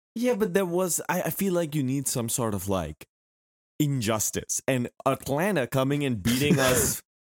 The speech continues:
Speaker 1: six one or five one or whatever the hell. See, this, this, also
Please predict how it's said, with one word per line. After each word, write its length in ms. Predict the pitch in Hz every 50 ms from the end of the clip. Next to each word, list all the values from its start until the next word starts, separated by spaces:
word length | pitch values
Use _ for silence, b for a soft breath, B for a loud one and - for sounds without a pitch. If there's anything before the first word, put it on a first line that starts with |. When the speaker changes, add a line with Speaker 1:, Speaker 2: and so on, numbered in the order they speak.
| _ _
Speaker 1:
six 460 | - - - - 185 196 196 190 220 165
one 480 | 156 175 190 165 120 98 95 98 - - -
or 140 | 113 120 113
five 340 | - - 143 143 147 147
one 200 | 131 117 117 113
or 80 | 113 113
whatever 200 | 117 123 143 151
the 80 | 135 127
hell. 160 | 123 117 110
See, 140 | - 226 226
this, 220 | 156 143 165 143
this, 360 | 101 131 147 - 143 139 127 -
also 360 | - 147 143 - 147 127 110